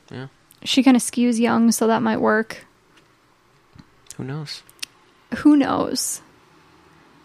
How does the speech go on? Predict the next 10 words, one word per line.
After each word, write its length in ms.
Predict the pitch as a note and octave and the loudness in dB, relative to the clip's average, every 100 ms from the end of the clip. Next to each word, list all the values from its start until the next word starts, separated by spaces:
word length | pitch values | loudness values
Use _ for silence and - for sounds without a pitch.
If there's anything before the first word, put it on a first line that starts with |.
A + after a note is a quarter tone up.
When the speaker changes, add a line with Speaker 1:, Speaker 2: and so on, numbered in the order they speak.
| _ _ - - | _ _ -20 -4
Speaker 2:
Okay. 280 | C4 A3+ A3+ - - - - | -2 -2 -4 -8 -20 -20 -12
Speaker 1:
Let's 140 | B2 | -10
do 120 | - D3 | -4 -6
it. 100 | - - - - - - - - | -6 -18 -20 -20 -20 -20 -20 -12
Recap. 320 | C#3 C3 B2+ - - - - - - - - - - - - - - | -8 -2 -2 -4 -16 -20 -20 -20 -20 -20 -20 -20 -20 -20 -20 -20 0
Speaker 2:
Knife. 460 | C4 C4 B3 - - - - - - - - - - - - - | 2 4 2 -4 -14 -18 -20 -20 -20 -20 -20 -20 -20 -20 -20 -6
Hammock. 500 | A#3 C4 B3+ B3 - - - - - - D5 - | 2 6 6 2 -4 -10 -12 -12 -14 -16 0 2
<laughs> 760 | - C#4+ D#4+ B4+ A4 F4 B3 | 2 4 4 6 4 2 2
Duct 320 | - C#4 - | 4 4 0
tape. 400 | - B3+ B3 A#3+ | 0 4 4 2